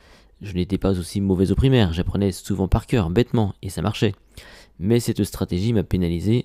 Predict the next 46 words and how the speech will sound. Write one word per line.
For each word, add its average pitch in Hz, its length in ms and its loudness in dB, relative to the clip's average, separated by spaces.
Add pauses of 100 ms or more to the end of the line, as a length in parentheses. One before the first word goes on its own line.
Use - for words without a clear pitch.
(120)
dès 98 280 0
mon 98 160 0
entrée 90 200 -2
au 101 60 0
collège. - 380 -6 (500)
Vous 107 140 -2
devez 110 240 4
donc, 120 440 0
dès 92 220 0
le 95 100 2
plus 85 140 -10
jeune 87 160 -2
âge, 104 320 0
enseigner 98 320 -2
à 87 140 -2
votre 87 180 -4
enfant 98 320 -4
les 92 100 -2
secrets 95 440 -6 (100)
de 101 100 -4
la 87 120 -2
réussite 82 260 -6
scolaire. - 460 -12 (920)
Et 101 60 -4
pour 123 140 4
commencer, 135 340 6
vous 127 160 6
devez 110 160 6
absolument 113 480 4
connaître 104 360 0
le 95 60 2
premier 98 300 0
piège 104 260 0
à 98 60 4
éviter 87 380 0
si 117 240 -4
vous 107 120 -2
voulez 95 240 2
favoriser 90 480 -2
la 92 140 0
réussite 90 320 -2
de 101 80 0
votre 87 180 -6
enfant 85 200 -4
à 98 80 0
l'école. - 320 -6